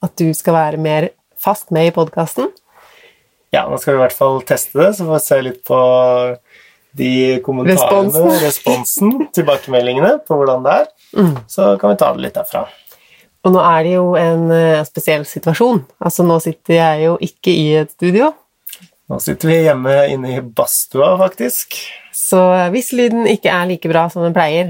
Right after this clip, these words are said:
Speaker 1: eller mest sannsynlig er ikke lyden like bra som den pleier. Men, eh, alternativet var jo at det ikke skulle komme noen podcast denne uka,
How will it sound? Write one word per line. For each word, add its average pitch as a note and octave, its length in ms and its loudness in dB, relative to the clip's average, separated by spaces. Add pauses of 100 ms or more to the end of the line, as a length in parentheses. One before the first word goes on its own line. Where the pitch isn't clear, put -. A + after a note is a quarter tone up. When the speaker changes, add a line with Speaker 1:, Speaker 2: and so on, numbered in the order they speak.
Speaker 1:
eller D#3 260 0
mest F#3 220 0
sannsynlig G3 320 0
er F3 220 0
ikke G3+ 120 -8
lyden D#3+ 300 0
like D#3 240 -2
bra D3 180 0
som D3+ 140 -6
den D3 100 -2
pleier. C#3+ 360 -4 (160)
Men, F3 360 2
eh, E3+ 220 2
alternativet E3+ 720 -2
var E3 260 -2
jo D#3 140 -2
at - 140 -6
det - 260 -2
ikke - 320 -6
skulle D#3+ 160 -6
komme E3+ 240 -2
noen E3 140 -2
podcast G#3 420 -2
denne F3+ 260 2
uka, B3 220 0